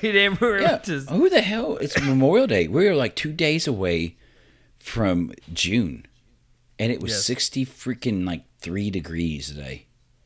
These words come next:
Speaker 1: Right,
Speaker 2: What
Speaker 1: yeah,
Speaker 2: the
Speaker 1: that,
Speaker 2: hell?
Speaker 1: it was,
Speaker 2: What the hell?
Speaker 1: that was
Speaker 2: Normally, when we,
Speaker 1: awful.
Speaker 2: like, when we go to the rendezvous there, it's normally boiling hot. I normally, like, I go watch the battle and stuff, and I got sweat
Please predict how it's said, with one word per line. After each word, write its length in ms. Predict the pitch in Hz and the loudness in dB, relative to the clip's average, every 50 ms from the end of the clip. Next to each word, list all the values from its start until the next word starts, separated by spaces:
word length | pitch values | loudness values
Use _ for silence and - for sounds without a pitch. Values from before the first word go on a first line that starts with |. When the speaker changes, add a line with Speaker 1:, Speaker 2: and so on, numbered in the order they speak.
| _ _ _ _ _ _ _ _ - | _ _ _ _ _ _ _ _ -16
Speaker 1:
Right, 240 | 104 104 104 107 - - | -12 -10 -10 -10 -12 -12
Speaker 2:
What 80 | 110 | -10
Speaker 1:
yeah, 60 | 101 | -8
Speaker 2:
the 60 | 98 - | -6 -6
Speaker 1:
that, 60 | - | -4
Speaker 2:
hell? 340 | 98 98 127 156 147 110 - | -2 0 0 0 -2 -4 -4
Speaker 1:
it 60 | 139 147 | -6 -4
was, 100 | 135 131 | -2 -2
Speaker 2:
What 200 | 247 294 - - | -2 -4 -2 -2
the 100 | 196 180 | -2 0
hell? 460 | 139 131 113 139 170 160 117 - - - _ _ _ _ _ _ _ _ _ _ _ _ _ _ - | 2 2 2 2 0 0 -2 -6 -10 -16 _ _ _ _ _ _ _ _ _ _ _ _ _ _ -4
Speaker 1:
that 80 | 120 | -2
was 120 | 151 185 202 | -2 0 0
Speaker 2:
Normally, 140 | 180 151 123 | 0 0 0
when 100 | 117 113 | 2 2
we, 60 | 107 | 2
Speaker 1:
awful. 100 | 107 110 | 2 2
Speaker 2:
like, 80 | 110 107 | 2 2
when 100 | 123 123 | 2 0
we 60 | 135 | 2
go 100 | 131 139 | 2 2
to 60 | 127 107 | 0 0
the 80 | 95 | 0
rendezvous 540 | 90 92 101 - 151 123 87 85 80 78 78 - - - _ _ _ _ _ _ - | -2 -4 -6 -6 -6 -6 -4 -4 -4 -6 -6 -10 -16 -20 _ _ _ _ _ _ -6
there, 180 | 80 82 82 - | -4 -4 -4 -2
it's 240 | - 117 123 - | -2 -4 -4 -2
normally 380 | 98 101 92 87 82 76 73 - - | -2 -2 -2 -2 -4 -6 -8 -12 -14
boiling 400 | - 73 76 78 82 80 78 76 | -10 -8 -6 -6 -4 -6 -6 -8
hot. 300 | 76 80 80 78 78 80 | -6 -6 -4 -4 -4 -2
I 80 | 92 | -2
normally, 380 | 95 92 90 87 85 82 82 - | -2 -2 -2 -2 -2 -2 -4 -4
like, 140 | - 90 87 101 | -6 -6 -4 -4
I 40 | 101 | -2
go 100 | 101 92 | -2 0
watch 240 | 87 90 85 - - | 0 0 -2 -4 -6
the 80 | 82 | -10
battle 420 | 71 71 82 82 85 85 87 87 85 | -6 -4 -4 -4 -2 -2 -2 -2 -2
and 100 | 82 80 | -4 -4
stuff, 260 | - 87 85 87 - | -4 -4 -4 -4 -4
and 80 | 90 | -6
I 60 | 90 87 | -6 -4
got 200 | 87 90 - - | -4 -6 -6 -4
sweat 600 | - - - - - - - 82 85 85 87 - | -6 -4 -2 -2 -2 -2 -2 -2 -2 -4 -4 -4